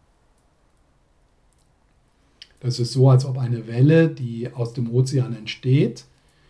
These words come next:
die Kapazität von, äh, von,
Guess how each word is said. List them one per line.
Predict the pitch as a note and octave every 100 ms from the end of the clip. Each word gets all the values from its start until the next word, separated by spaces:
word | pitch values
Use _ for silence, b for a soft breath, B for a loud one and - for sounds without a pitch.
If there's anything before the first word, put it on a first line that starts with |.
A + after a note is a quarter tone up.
| b -
die |
Kapazität | B2+ A#2+ A#2+ A#2+ B2 A#2 - B2+ C#3+ C3+
von, | - - A#2+ A2+ A2 G#2 G2+ B2+ _ _ _ _ -
äh, | A2 G2+ G2+ G2 A2 - _ _ _
von, | _ A#2+ G#2 G#2 G2+